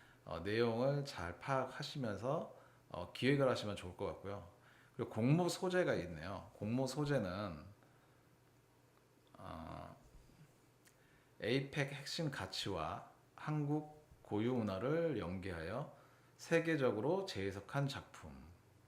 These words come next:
아, 참 이거 어려워요, 어려워. 근데 그 밑에 보면은 에이펙 핵심 가치가 연결, 혁신, 번영 이렇게 세 가지로 나와 있어요.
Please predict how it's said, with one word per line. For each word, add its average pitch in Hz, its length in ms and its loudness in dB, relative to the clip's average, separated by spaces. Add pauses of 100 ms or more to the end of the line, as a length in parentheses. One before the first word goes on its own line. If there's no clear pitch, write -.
(540)
아, 87 240 -6
참 131 220 -2
이거 113 140 0
어려워요, 98 520 6
어려워. 80 500 -8 (2000)
근데 135 140 0
그 - 100 4
밑에 147 320 6
보면은 117 600 2
에이펙 139 400 2
핵심 190 340 0
가치가 107 580 0
연결, 113 760 4
혁신, 123 640 -2
번영 113 480 0
이렇게 98 220 -6
세 170 220 -2
가지로 139 420 2
나와 78 240 -4
있어요. 80 360 -14